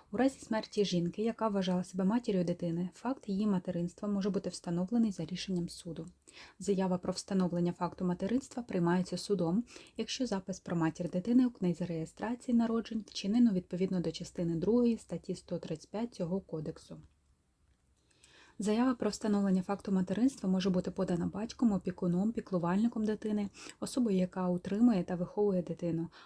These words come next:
а також самою дитиною, яка досягла повноліття.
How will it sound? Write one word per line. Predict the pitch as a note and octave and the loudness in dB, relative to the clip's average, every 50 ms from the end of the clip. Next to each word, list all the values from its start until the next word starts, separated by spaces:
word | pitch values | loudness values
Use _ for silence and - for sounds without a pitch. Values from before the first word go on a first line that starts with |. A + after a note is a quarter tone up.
| - _ | -14 _
а | - B3 | -6 -4
також | C#4 C4 - A3+ G#3+ - | -4 -4 -4 -6 -10 -6
самою | - G#3+ F#3 F3 F3+ F3+ F3 | -4 0 0 2 2 2 2
дитиною, | E3 E3 D#3+ F#3+ G#3 A#3+ B3 A#3 F#3+ | 0 -2 -2 0 2 2 4 4 2
яка | E3 E3 E3+ - G#3 G#3 | 0 -2 -4 -6 -4 -2
досягла | G3+ F3+ - - E3 D#3+ F3 F#3+ | -2 -4 -4 -6 -6 -6 -6 -6
повноліття. | F#3 - F#3 F3 F3 F3 E3+ E3+ D#3+ D#3+ _ _ - E3+ E3 F3+ | -6 -4 -4 -2 -2 -2 -2 -4 -6 -8 _ _ -16 -14 -12 -12